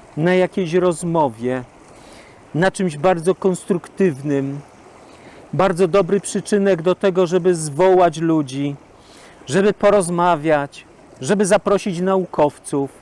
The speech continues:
którzy są w Radzie Naukowej Polskiego Związku Wędkarskiego, przedstawić szerszej grupie wędkarzy ciekawe panele dyskusyjne.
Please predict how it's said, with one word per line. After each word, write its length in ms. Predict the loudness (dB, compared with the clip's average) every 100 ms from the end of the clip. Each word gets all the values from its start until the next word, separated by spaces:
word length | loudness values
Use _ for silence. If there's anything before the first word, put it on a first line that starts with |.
| -20 -20 -20 -20 -20
którzy 480 | -2 -2 -2 -6
są 500 | -2 0 2 0 -2 -8 -14 -20 -12
w 120 | -2
Radzie 320 | 2 2 0
Naukowej 640 | 0 0 0 0 0 0
Polskiego 480 | -2 -4 -4 -2 -2
Związku 380 | -2 -4 -4 -4
Wędkarskiego, 880 | -4 -6 -6 -6 -4 -6 -4 -6 -8 -20 -20 -20 -20 -20 -20 -20 -20 -20 -20 -20 -20 -20 -20 -20 -20 -6
przedstawić 1080 | -4 -2 -4 0 0 2 -2 -4 -6 -12 -20 -20 -20 -20 -12
szerszej 760 | -6 2 2 2 0 0 0
grupie 720 | 0 2 2 2 0 2 2 -2 -20 -14
wędkarzy 1000 | -4 -2 -2 0 2 2 2 -4 -4 -4 -6 -18 -20 -20 -10
ciekawe 880 | -2 -2 -2 -4 2 2 2 -2 0
panele 560 | 2 2 2 4 2
dyskusyjne. 1040 | 2 -4 -2 -2 0 0 0 -2 -4 -8